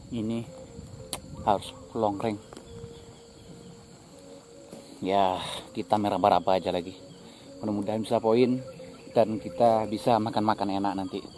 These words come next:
bersama teman-teman lainnya. Tadi sudah ada beberapa ekor. Win,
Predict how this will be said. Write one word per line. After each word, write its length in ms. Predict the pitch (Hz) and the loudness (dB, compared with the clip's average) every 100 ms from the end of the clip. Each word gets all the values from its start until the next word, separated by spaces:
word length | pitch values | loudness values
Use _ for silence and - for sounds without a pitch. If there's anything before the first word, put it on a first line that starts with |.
| - - - - | -20 -18 -16 -14
bersama 400 | 95 92 95 95 | -12 -6 -4 -2
teman-teman 400 | - 98 101 98 | -2 -2 -2 -2
lainnya. 360 | 95 104 98 95 - - - - - - - - - - - - - - - - - - | 0 0 -2 -8 -12 -20 -20 -20 -20 -20 -20 -20 -20 -20 -20 -20 -20 -20 -20 -20 -16 -2
Tadi 460 | 107 104 127 131 | 0 2 4 4
sudah 260 | 127 107 117 | 2 2 2
ada 160 | 120 107 | 4 2
beberapa 480 | 104 110 107 110 | 2 0 0 2
ekor. 440 | 113 113 107 101 - - - - - - - - - - - - - - - - | 2 2 -2 -2 -4 -16 -20 -20 -20 -20 -20 -20 -20 -20 -20 -20 -20 -20 -20 4
Win, 260 | 160 208 | 12 12